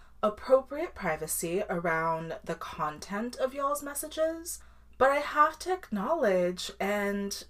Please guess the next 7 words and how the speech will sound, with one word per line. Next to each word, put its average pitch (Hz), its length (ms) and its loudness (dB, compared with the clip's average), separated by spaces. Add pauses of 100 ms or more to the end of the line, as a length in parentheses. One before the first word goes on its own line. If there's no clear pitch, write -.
(100)
appreciate 226 840 -2
the, 170 500 4 (920)
the 196 140 4
rawness 170 960 -2 (100)
and 165 720 -2 (180)
the 165 440 -4 (100)
depth - 480 -4